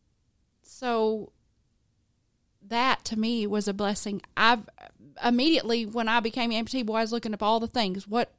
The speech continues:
groups could I get on? W-, reading all the stuff, and I've yet, it's been a year, and I'm, I didn't even know this book exis-, existed. And someone, I don't, I think she's in Ohio or something, reached out to me, heard my story, reached out to me,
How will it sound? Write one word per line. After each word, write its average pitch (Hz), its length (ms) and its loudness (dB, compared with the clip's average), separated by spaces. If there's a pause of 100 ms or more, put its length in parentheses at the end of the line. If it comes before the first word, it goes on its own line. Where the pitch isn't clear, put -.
groups 240 280 0
could 220 140 -2
I 202 80 -2
get 202 180 -4
on? 185 200 -4
W-, 196 180 -10 (180)
reading 247 400 2
all 220 140 4
the 226 80 0
stuff, 240 280 0
and 208 140 -8
I've 226 220 -4
yet, 226 320 -4 (300)
it's - 100 -18
been 220 100 -2
a 214 40 0
year, 240 260 2
and 208 100 -2
I'm, 220 240 0 (100)
I 208 140 -4
didn't 226 180 2
even 208 140 0
know 214 120 2
this 220 120 -2
book 220 220 -4
exis-, 220 460 -4
existed. 202 680 2 (240)
And 202 300 -4 (400)
someone, 220 640 0 (100)
I 220 120 -10
don't, 226 200 -12
I 226 40 -14
think 226 180 -6
she's 240 200 -6
in 233 140 -2
Ohio 220 500 -2
or 202 140 -4
something, 208 440 -8
reached 208 300 -6
out 247 200 0
to 226 100 -6
me, 214 80 0
heard 208 200 0
my 214 120 0
story, 233 420 4
reached 208 260 -4
out 247 200 4
to 240 100 -6
me, 208 180 0